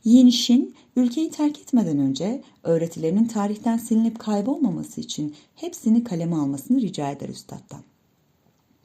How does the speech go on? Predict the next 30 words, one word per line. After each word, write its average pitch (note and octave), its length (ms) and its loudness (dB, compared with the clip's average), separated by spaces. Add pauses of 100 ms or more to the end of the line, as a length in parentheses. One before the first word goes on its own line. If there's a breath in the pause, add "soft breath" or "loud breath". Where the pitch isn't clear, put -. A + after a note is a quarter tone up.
(340 loud breath)
Bunun F#4 160 2
üzerine E4+ 440 2
Lao C#4 260 2
Tzu, F3+ 340 -6 (220 loud breath)
üstünde B3+ 420 4
seyahat C4+ 420 -2
ettiği E3+ 300 -6
sığırı F3 380 -2
ile F#3 260 2
ülkeden E3 600 -4 (240 loud breath)
ve E3+ 40 -8
hayattan D3+ 520 -4
kaybolmadan D3 640 -2
öncesinde C#3 580 -4
derlediği D#3 760 -2 (380 loud breath)
Tao G#3+ 400 0
Te C#3+ 240 -12
Ching, A3+ 320 4 (260)
e, D3+ 300 -8
kapı F#3 240 -10
muhafız-, D3+ 480 -6 (140)
Tao A#3 300 -2
Te - 120 -18
Ching'i F3+ 480 -4 (280 loud breath)
kapı A3+ 220 -8
muhafızı F3 520 0
Yin G3 400 0
Xin'e D#3+ 340 -4
teslim - 400 -12
eder. - 360 -12